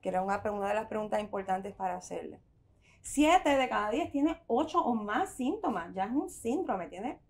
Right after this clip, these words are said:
está complicada, ¿verdad? Y solamente uno de cada diez no tiene ningún síntoma.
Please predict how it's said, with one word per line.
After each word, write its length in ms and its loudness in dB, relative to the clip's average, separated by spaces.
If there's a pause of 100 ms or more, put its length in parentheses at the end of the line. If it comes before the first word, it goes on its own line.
está 320 -2
complicada, 800 6 (680)
¿verdad? 340 4
Y 120 6
solamente 460 4
uno 240 2
de 80 2
cada 180 6
diez 240 0
no 340 8
tiene 260 0
ningún 380 -2
síntoma. 560 -10